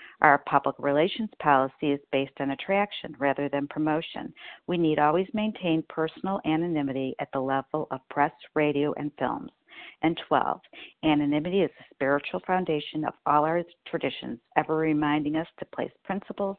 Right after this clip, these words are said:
before personalities. Thank you for letting me do service.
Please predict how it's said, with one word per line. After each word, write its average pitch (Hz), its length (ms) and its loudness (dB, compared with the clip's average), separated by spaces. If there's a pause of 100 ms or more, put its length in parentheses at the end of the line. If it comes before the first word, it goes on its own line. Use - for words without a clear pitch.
(100)
before 156 300 -4
personalities. 131 840 -8 (420)
Thank 196 240 2
you 226 120 2
for 208 120 -2
letting 190 260 0
me 190 160 -4
do 175 300 -2 (160)
service. 190 260 0